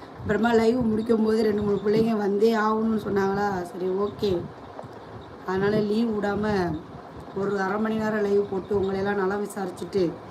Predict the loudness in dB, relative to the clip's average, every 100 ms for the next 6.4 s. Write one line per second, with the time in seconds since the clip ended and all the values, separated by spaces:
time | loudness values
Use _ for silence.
0 | -16 -16 -16 -16 -18 -10 -2 0 2 2
1 | 4 4 4 2 -4 -10 -2 2 2 2
2 | 2 4 4 4 2 2 0 -2 0 0
3 | 2 2 2 2 0 -6 -8 -10 -16 -14
4 | -14 -12 -2 0 0 0 2 2 2 0
5 | 0 -2 0 -2 0 0 0 0 0 -2
6 | -2 -2 0 0